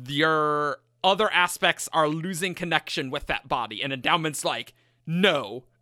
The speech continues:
I'm not going to have that happen," and just slamming it back into the dead body. And you need that investiture because the body is in fact dead.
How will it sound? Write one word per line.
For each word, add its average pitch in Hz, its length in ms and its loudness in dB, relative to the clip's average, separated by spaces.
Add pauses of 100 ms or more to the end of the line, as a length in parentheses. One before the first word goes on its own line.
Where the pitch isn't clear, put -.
(100)
I'm 156 220 2
not 170 260 2
going 143 260 2
to 127 60 -6
have 127 200 -4
that 127 160 -4
happen," 131 320 -2
and 131 140 -8
just 143 220 -8
slamming 165 680 -2
it 147 160 -4
back 147 260 2
into 185 400 0
the 180 140 2
dead 151 320 0
body. 120 420 -8 (360)
And 127 180 -10
you 131 80 -6
need 143 260 0
that 143 320 2 (380)
investiture 143 640 -2
because 131 320 -6
the 147 100 0
body 175 300 0 (100)
is 156 100 -4
in 143 120 -6
fact - 340 -8
dead. 117 380 -6